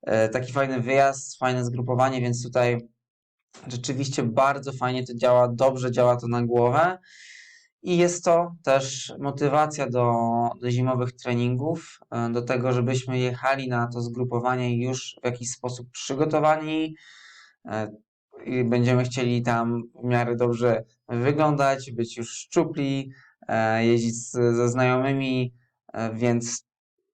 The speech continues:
jeśli chodzi o aspekt mentalny, bardzo istotne,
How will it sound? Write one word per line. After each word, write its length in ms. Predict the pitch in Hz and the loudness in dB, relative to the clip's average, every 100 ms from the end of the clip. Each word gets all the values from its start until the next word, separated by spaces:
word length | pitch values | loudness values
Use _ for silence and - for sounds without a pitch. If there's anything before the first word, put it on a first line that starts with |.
| _ - | _ -6
jeśli 300 | 135 123 123 | -4 -4 -2
chodzi 280 | 131 127 131 | 0 0 2
o 440 | 127 120 120 117 117 - _ - - | 4 4 2 0 -4 -8 _ -20 -10
aspekt 480 | - 123 123 135 - | -4 -4 -4 -8 -2
mentalny, 840 | 131 127 143 143 151 151 151 160 - _ | 0 0 0 0 0 -4 -6 -8 -16 _
bardzo 440 | - - 139 139 | -4 0 0 0
istotne, 560 | 143 139 143 139 139 | -6 -4 -4 0 0